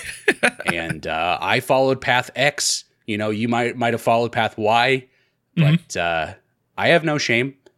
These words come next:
Speaker 2: in it. You know, maybe
Speaker 1: Yeah,
Speaker 2: you
Speaker 1: no.
Speaker 2: should try a change in latitude or attitude. That might
Speaker 1: <laughs>
Speaker 2: help you a little bit.
Speaker 1: <laughs>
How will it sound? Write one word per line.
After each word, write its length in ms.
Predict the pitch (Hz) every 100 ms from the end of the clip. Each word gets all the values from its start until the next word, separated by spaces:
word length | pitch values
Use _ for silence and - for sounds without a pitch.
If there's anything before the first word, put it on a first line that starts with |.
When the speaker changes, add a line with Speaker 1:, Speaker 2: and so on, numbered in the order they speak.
| _ _
Speaker 2:
in 140 | 107 127
it. 180 | 147 _
You 120 | 117
know, 140 | 131
maybe 160 | 131 151
Speaker 1:
Yeah, 20 | 170
Speaker 2:
you 140 | 165
Speaker 1:
no. 60 | 101
Speaker 2:
should 120 | 139
try 280 | 170 147 147 143 139
a 40 | 131
change 420 | - 139 135 127
in 260 | - 139 135
latitude 520 | 123 139 135 131 131 123
or 320 | 135 214 -
attitude. 640 | 175 196 156 - 71 - _ -
That 240 | 110 -
might 400 | 127 127 151 - -
Speaker 1:
<laughs> 120 | - _
Speaker 2:
help 300 | 147 147 156
you 140 | 147 - -
a 80 | -
little 160 | -
bit. 240 | - - - _ _ - - - - -
Speaker 1:
<laughs> 320 | 269 - 262